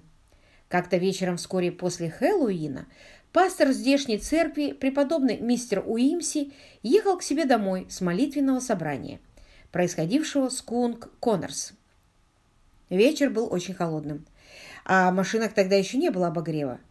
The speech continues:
Его колымага не имела даже и боковых окон. Так что он постарался укутаться как можно теплее. Осторожно продвигаясь вперёд по сельской дороге со скоростью, вероятно, двадцать миль в час,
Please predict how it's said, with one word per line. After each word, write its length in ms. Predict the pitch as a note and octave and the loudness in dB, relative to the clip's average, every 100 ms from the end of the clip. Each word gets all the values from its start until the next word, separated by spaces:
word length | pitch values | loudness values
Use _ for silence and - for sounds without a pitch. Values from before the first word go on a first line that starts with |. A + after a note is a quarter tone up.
| _ _ _ | _ _ _
Его 260 | F3+ F#3+ G#3 | -2 2 4
колымага 500 | G3+ G3 G3 B3 G#3+ | 6 4 4 2 2
не 180 | F#3 F#3+ | 2 0
имела 260 | G3+ G#3 F#3+ | 2 2 4
даже 240 | G3+ F#3+ | 2 0
и 180 | G3 G3 | -4 -4
боковых 480 | G3 A#3+ A#3+ - - | -4 -2 -2 -2 -6
окон. 260 | - - - _ _ _ - - - _ | -10 -12 -18 _ _ _ -20 -20 -20 _
Так 220 | F4+ G4+ | 4 4
что 200 | - E4 | 4 2
он 140 | F4 D4 | 2 2
постарался 540 | C4+ C#4+ C#4+ C#4 B3 | 0 2 4 4 2
укутаться 480 | A#3 D4 D4+ C4+ - | 0 0 0 0 -2
как 180 | F#3+ E3 | -4 -4
можно 300 | F3 E3+ F3 | -4 -4 -4
теплее. 460 | F3+ D3 B2+ - _ _ _ - - | -6 -4 -6 -8 _ _ _ -20 -8
Осторожно 600 | E3+ E3 F#3 G3+ F#3 F#3+ | -6 0 4 4 2 0
продвигаясь 560 | F#3+ F3 F3 F3+ E3 | 0 0 2 2 2
вперёд 320 | - F3 F3 F3 | -2 -2 -2 -2
по 100 | E3+ | -6
сельской 440 | - D#3+ - E3 | -4 -6 -4 -4
дороге 440 | D#3+ F#3 C#4 D4 | -2 0 0 0
со 160 | C4+ C4+ | -2 -2
скоростью, 480 | C4+ C#4 C4+ C4 B3 | 0 2 2 2 -2
вероятно, 400 | B3+ B3+ B3 A#3+ | 0 0 -2 -4
двадцать 540 | G3 A3+ A#3+ - - | -2 2 2 -2 -6
миль 160 | A#3 G#3+ | -6 -4
в 20 | |
час, 320 | - G#3+ - | -2 -2 -4